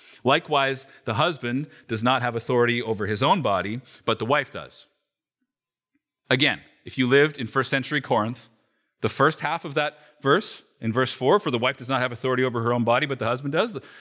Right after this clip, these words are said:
the first half, everyone's going, "Okay. Yeah, yeah, just like everybody else in Corinth."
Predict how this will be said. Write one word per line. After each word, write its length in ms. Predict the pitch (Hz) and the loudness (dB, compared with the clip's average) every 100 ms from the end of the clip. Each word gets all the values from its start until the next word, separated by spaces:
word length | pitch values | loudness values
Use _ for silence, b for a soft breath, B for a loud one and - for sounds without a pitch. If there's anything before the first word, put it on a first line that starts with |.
| B | B
the 80 | 120 | 0
first 260 | 147 165 | 2 2
half, 260 | 170 190 - | 0 -2 -4
everyone's 320 | 135 135 127 | -6 -4 0
going, 240 | 131 113 110 - | 2 0 -2 -4
"Okay. 260 | 226 233 - _ _ _ _ _ _ | 0 0 -2 _ _ _ _ _ _
Yeah, 100 | 208 | 4
yeah, 120 | 165 | 4
just 200 | 143 160 | 2 0
like 140 | 190 185 | 2 2
everybody 240 | 170 175 | 0 2
else 180 | 220 226 | 0 -2
in 60 | |
Corinth." 420 | 131 127 95 - | -4 -2 -4 -10